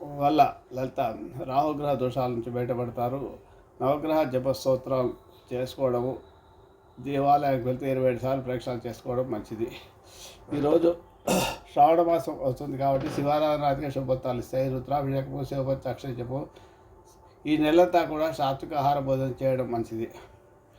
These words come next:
ఈరోజు పఠించాల్సిన చంద్రగ్రహ గాయత్రి మంత్రాలు ఏంటంటే, ఏవైనా ఇరవై ఏడు సార్లు, ఈ మూడు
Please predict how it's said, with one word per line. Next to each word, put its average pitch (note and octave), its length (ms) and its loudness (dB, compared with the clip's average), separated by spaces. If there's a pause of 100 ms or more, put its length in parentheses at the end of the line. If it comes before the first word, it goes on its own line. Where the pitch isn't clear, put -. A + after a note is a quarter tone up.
(460)
ఈరోజు E3+ 320 6
పఠించాల్సిన E3+ 640 0 (380)
చంద్రగ్రహ D3+ 460 -2 (220)
గాయత్రి C#3+ 400 0
మంత్రాలు C3+ 440 2
ఏంటంటే, C3 540 2
ఏవైనా D3 280 2
ఇరవై C#3+ 260 0
ఏడు C3+ 120 0
సార్లు, C3+ 200 4
ఈ C3 60 0
మూడు C#3 340 -2